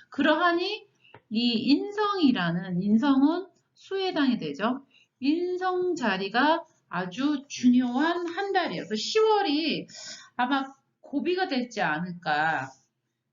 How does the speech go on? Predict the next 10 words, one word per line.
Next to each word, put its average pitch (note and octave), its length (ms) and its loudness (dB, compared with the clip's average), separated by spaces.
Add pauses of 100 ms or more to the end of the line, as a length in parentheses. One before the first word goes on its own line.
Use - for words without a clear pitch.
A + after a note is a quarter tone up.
(240)
이천이십이 D4 1080 0
년도의 D4 640 0
모든 A#3 480 -6
결과물은 B3 1040 0 (380)
시월에 G4+ 540 0
나오는데 G3 880 -4
이게 B3+ 300 -2
내가 F#3+ 680 -2
봤었을 F3 480 -8
때는 C4+ 460 2